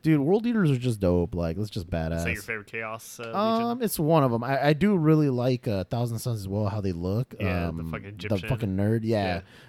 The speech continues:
Speaker 1: The, <laughs> yeah, Egyptian motif is pretty cool. But, I mean, just general Chaos, dude. Like, I just love the Berserkers, the Khorne Berserkers.
Speaker 2: Yeah.
Speaker 1: They just look fucking
Speaker 2: They're just
Speaker 1: sweet.
Speaker 2: fucking angry.
Speaker 1: Just
Speaker 2: Well
Speaker 1: heavy, heavy metal motherfuckers, dude.
Speaker 2: Well, a lot of people, uh, I mean, like, the kind of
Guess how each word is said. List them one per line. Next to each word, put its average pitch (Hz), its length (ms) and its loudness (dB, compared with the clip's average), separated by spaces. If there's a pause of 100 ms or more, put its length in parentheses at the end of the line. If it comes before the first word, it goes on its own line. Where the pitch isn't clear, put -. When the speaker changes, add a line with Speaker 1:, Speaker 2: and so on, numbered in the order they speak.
Speaker 1:
The, 101 260 0
<laughs> - 40 2
yeah, 185 200 8
Egyptian 151 480 2
motif 147 380 2
is 110 100 0
pretty 113 300 -2
cool. 110 340 0 (320)
But, 127 60 -2
I 131 60 2
mean, 143 240 0
just 143 180 -4
general 139 480 0
Chaos, 156 400 -4
dude. 147 180 -2
Like, 101 200 -2
I 107 100 0
just 123 200 -2
love 110 380 -2
the 120 80 -6
Berserkers, 98 600 -4
the 85 60 -10
Khorne 113 200 -2
Berserkers. 104 560 -4
Speaker 2:
Yeah. 98 60 -4
Speaker 1:
They 90 60 -6
just 95 140 -10
look 98 160 -8
fucking - 160 -10
Speaker 2:
They're 98 100 -6
just - 140 -10
Speaker 1:
sweet. 101 240 -4
Speaker 2:
fucking 101 80 -6 (100)
angry. 120 600 -4 (1000)
Speaker 1:
Just 123 140 -4
Speaker 2:
Well 135 120 0
Speaker 1:
heavy, 160 220 2
heavy 160 200 4
metal 151 240 6
motherfuckers, 120 640 -2
dude. 92 60 -8
Speaker 2:
Well, 127 100 0
a - 0 -
lot 127 180 0
of 131 60 -8
people, 151 420 -8
uh, 104 420 -6
I 131 40 -16
mean, 127 140 -14
like, 120 140 -10
the 123 80 -12
kind 131 220 -8
of 120 180 -8